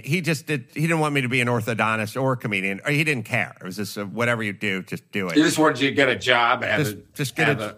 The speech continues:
Speaker 1: just get a
Speaker 2: Yeah.
Speaker 1: job. Just get, go leave. Leave
Speaker 2: Yeah.
Speaker 1: and get a job.
Speaker 2: That was that generation, too.
Speaker 1: That, that's
Speaker 2: Yeah.
Speaker 1: all. We didn't ever,
Speaker 2: Yeah.
Speaker 1: we never talked about future or dreams or my muse or
Speaker 2: Yeah.
Speaker 1: I've gotta dance. You know,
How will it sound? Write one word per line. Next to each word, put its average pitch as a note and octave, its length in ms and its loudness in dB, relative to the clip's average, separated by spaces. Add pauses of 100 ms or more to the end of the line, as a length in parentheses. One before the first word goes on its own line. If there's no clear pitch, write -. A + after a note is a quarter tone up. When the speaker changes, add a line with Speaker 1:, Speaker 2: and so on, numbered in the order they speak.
(100)
Speaker 1:
just C#3+ 180 -4
get D3 140 0
a A#2+ 40 2
Speaker 2:
Yeah. A#2 340 4
Speaker 1:
job. - 120 -12
Just - 320 -8
get, C3 240 -4
go C3 140 -2
leave. A#2+ 500 -2 (500)
Leave E3+ 340 0
Speaker 2:
Yeah. G2+ 240 0
Speaker 1:
and A#2 160 -4
get C3 140 2
a A2+ 60 0
job. - 200 2
Speaker 2:
That - 40 0
was A#2+ 120 -2
that C3 180 2
generation, A#2 720 0
too. A#2+ 100 -4
Speaker 1:
That, A#2+ 160 0
that's B2 160 0
Speaker 2:
Yeah. A2 140 -2
Speaker 1:
all. C#3 500 0
We C3 140 -2
didn't C#3+ 180 0
ever, C#3+ 200 0
Speaker 2:
Yeah. A#2+ 220 4
Speaker 1:
we C#3 80 0
never C#3+ 180 0
talked B2+ 360 0
about A2+ 240 0
future C3+ 720 -2
or F#2 80 -2
dreams C#3 840 0
or G#2 100 2
my G#2+ 400 -2
muse C3+ 840 0
or G#2 200 2
Speaker 2:
Yeah. A2 120 4
Speaker 1:
I've G#2 100 -6
gotta A#2 260 0
dance. C#3 720 0
You C3 100 -2
know, A2 180 0